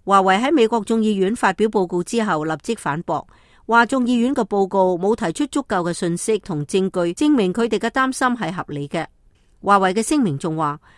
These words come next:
美國眾議院報告嘅本質同目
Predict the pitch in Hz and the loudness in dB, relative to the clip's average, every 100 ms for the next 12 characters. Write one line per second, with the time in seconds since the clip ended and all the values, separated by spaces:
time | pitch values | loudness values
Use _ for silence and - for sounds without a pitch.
0 | _ 190 226 247 240 240 240 226 208 254 | _ 2 2 4 2 2 0 2 2 2
1 | 226 202 214 190 185 170 190 226 247 - | 2 2 2 0 -2 -2 -2 0 -2 -2
2 | 165 156 | -4 -4